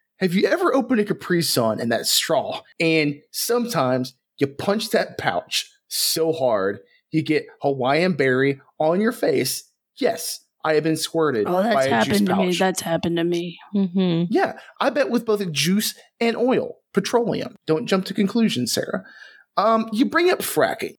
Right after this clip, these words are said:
Speaker 1: and fracking is a sensitive issue amongst, um, people who are politically active when it comes to energy resources and stuff like that. So I'm
Speaker 3: Mm-hmm.
Speaker 1: wondering how you feel about the, the other side of that coin,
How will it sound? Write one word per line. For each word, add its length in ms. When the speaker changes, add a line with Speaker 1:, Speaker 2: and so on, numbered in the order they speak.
Speaker 1:
and 140
fracking 880
is 160
a 120
sensitive 560
issue 460
amongst, 1000
um, 600
people 240
who 80
are 100
politically 500
active 640
when 140
it 80
comes 420
to 580
energy 400
resources 800
and 120
stuff 240
like 160
that. 280
So 120
I'm 60
Speaker 3:
Mm-hmm. 80
Speaker 1:
wondering 240
how 160
you 240
feel 280
about 320
the, 300
the 160
other 240
side 160
of 60
that 220
coin, 720